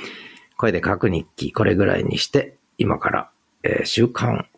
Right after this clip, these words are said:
ポッドキャスティング、やりたいと思います。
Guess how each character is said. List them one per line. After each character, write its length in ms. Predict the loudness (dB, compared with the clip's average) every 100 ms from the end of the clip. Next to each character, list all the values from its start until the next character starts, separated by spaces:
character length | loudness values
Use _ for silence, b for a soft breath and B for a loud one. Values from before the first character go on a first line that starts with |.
| _
ポ 120 | -2
ッ 20 |
ド 120 | 0
キ 100 | 0
ャ 80 | -2
ス 100 | -4
テ 100 | -6
ィ 80 | -6
ン 20 |
グ、 180 | -8 -14 _ _ _ _ -4
や 120 | -2
り 100 | -2
た 120 | -4
い 100 | -4
と 100 | -4
思 160 | -6 -4
い 80 | -6
ま 320 | -4 -4 -4
す。 440 | -6 -12 -14 -16